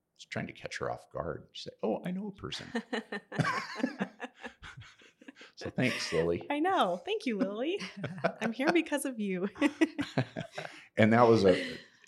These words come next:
Speaker 1: equally fun episode. We, we, <laughs> it was pretty fun.
Speaker 2: <laughs> I did listen to that one. Yeah. It was very informative too.
Speaker 1: It was.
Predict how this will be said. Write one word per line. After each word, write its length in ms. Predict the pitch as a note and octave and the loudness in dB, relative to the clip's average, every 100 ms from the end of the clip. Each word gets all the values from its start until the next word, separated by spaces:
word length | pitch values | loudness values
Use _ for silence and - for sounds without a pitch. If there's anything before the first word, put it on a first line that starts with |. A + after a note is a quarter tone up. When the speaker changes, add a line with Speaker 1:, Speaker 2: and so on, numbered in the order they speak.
| _ - | _ 2
Speaker 1:
equally 400 | A#2+ A#2 G#2 F2+ | 2 6 6 6
fun 260 | - E2+ | 2 0
episode. 500 | D#2 - C#2+ C#2+ C2+ - - | -2 -4 -4 -2 -4 -6 -4
We, 160 | F#2+ - - - _ _ _ | -2 -2 -8 -20 _ _ _
we, 140 | - G#2+ | -4 -4
<laughs> 580 | - - A#2 - - - | -2 -4 -4 -8 -6 -2
it 0 | |
was 180 | D#2+ | -2
pretty 220 | - - - | -2 -6 -6
fun. 680 | - - F#3+ D#3 F#3+ F3+ | -8 -6 -6 -2 -2 -2
Speaker 2:
<laughs> 40 | - | 6
I 140 | G3+ | 8
did 200 | G3 F#3+ | 8 4
listen 260 | F3+ F3 E3 | 2 0 -2
to 80 | E3 | -2
that 180 | D3+ | -2
one. 180 | - D3 E3+ - - | -4 -6 -6 -8 -6
Yeah. 220 | - - F3+ - - | -4 -2 -4 -6 0
It 60 | |
was 140 | G#3+ G3 | 2 6
very 260 | B3+ D#4+ | 8 8
informative 600 | G3+ F#3 F#3 E3+ D#3+ D3 | 6 2 -2 -2 -4 -8
too. 180 | - - | -8 0
Speaker 1:
It 140 | - D#2 | 4 4
was. 380 | D2 C2 - | 4 0 -4